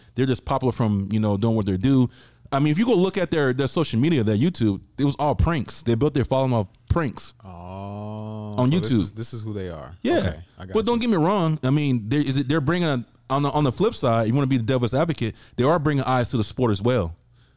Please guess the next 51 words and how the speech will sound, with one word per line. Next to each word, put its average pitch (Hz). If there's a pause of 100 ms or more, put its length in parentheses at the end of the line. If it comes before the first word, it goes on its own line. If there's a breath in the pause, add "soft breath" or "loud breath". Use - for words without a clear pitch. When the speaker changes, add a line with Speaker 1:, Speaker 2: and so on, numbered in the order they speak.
(200 soft breath)
Speaker 2:
They're 107
bringing 104
their, 101
their 101
audience. 98
Okay, 107
yeah, 104 (180)
yeah, 98
their 101
Speaker 1:
So 98
they're 226
Speaker 2:
audience 202
Speaker 1:
bringing 196
Speaker 2:
too. 190
Speaker 1:
value. 143
Speaker 2:
Yeah. 90 (580)
Speaker 1:
So, 156
you 139
know, 143
if 139
you 156
wanna 147
be 135
the 120
devil's 110
advocate, 113
Speaker 2:
Sure. 110 (160)
Speaker 1:
from, 147
from 143
Speaker 2:
Sure. 110
Speaker 1:
a 92
business 165
Speaker 2:
I -
see 127
that. 123 (140)
Speaker 1:
standpoint, 127 (180 loud breath)
Speaker 2:
Yeah. 101
Speaker 1:
and, 156 (320)
and 143
I 170
really 190
think 151
that 123 (1080 loud breath)
if 135
Dana 185
White 165
gave 143
you 151
that 131
much 165
money, 175